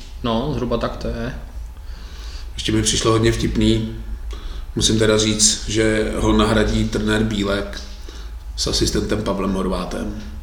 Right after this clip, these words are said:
Speaker 1: Eh, trenérskou plá-, práci Pavla Horváta asi hodnotit nechci, protože trénoval Příbram, kde jako neměl úplně dobrý podmínky a předtím trénoval třetí ligu, kterou, přiznám se, úplně nesleduju.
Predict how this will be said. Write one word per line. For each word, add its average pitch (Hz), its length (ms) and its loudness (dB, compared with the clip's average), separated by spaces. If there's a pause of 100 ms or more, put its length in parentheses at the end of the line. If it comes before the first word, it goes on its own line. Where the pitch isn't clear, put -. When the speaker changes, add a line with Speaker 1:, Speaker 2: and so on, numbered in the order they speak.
(580)
Speaker 1:
Eh, 110 560 -8 (220)
trenérskou 147 540 6
plá-, 139 320 0
práci 131 400 2
Pavla 139 240 4
Horváta 127 420 2
asi 139 220 -2
hodnotit 139 400 0
nechci, 107 380 -4
protože 113 720 -2 (720)
trénoval 113 420 0
Příbram, 113 500 0
kde 113 260 2 (400)
jako 110 200 -6
neměl 113 360 2
úplně 110 360 0
dobrý 110 280 0
podmínky 110 680 -2 (480)
a 117 40 -8
předtím 117 340 -4
trénoval 113 340 2
třetí 117 320 -4
ligu, 113 680 0
kterou, 107 360 0
přiznám 110 480 -4
se, 120 100 -2
úplně 120 240 0
nesleduju. 117 540 2